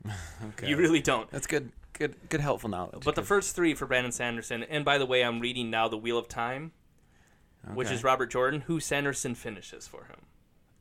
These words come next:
Speaker 1: Oh.
Speaker 2: I haven't got there yet.
Speaker 1: Okay.
Speaker 2: I'm only
Speaker 1: I
Speaker 2: on, I'm only
Speaker 1: have
Speaker 2: on book three of The Wheel in Time.
Speaker 1: Yeah, I think I have most of those books on my shelf that we got from, uh,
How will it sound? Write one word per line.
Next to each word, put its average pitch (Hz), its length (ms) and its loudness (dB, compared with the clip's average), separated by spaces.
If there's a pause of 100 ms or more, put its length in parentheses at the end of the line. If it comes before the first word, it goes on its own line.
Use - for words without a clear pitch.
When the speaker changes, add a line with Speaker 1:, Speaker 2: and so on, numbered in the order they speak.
Speaker 1:
Oh. 294 460 -6
Speaker 2:
I 156 100 -4
haven't 156 260 0
got 139 240 2
there 104 180 -6
yet. - 180 -20 (180)
Speaker 1:
Okay. 107 260 -6
Speaker 2:
I'm 135 60 0
only 175 200 2
Speaker 1:
I 196 100 6
Speaker 2:
on, 135 60 -2
I'm 151 100 2
only 220 160 8
Speaker 1:
have 233 100 4
Speaker 2:
on - 40 -2
book 226 140 6
three 170 420 0
of 113 80 -6
The 117 60 -8
Wheel 107 160 -6
in 101 60 -12
Time. - 300 -14
Speaker 1:
Yeah, 120 160 -2
I 90 80 -4
think - 180 -10
I 156 60 -8
have 135 260 -4 (400)
most 113 500 -4
of 107 120 -6
those 95 200 -6
books 98 280 -6
on 98 100 -6
my 90 120 -6
shelf 98 340 -6
that - 120 -8
we 90 100 -6
got 92 280 -4
from, 92 320 -8
uh, 85 380 -12